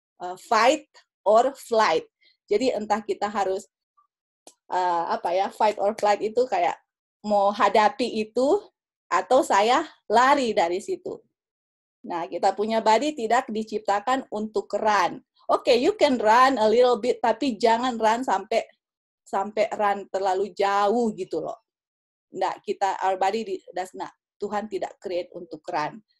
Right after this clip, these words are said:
Tuhan create our body untuk walk, not running.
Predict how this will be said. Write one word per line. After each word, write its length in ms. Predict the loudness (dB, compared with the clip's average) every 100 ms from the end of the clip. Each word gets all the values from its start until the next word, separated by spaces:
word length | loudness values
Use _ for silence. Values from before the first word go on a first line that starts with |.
| _ _ _
Tuhan 420 | -4 -2 0 -2 -2
create 360 | -4 -2 -2
our 160 | 0 -2
body 400 | 2 0 0 -6
untuk 440 | -6 -8 -6 -8 -8 _
walk, 540 | -10 -4 0 0 -2 -14 -20 _ _
not 240 | -10 -8 -6
running. 500 | -6 -6 -6 -8 -12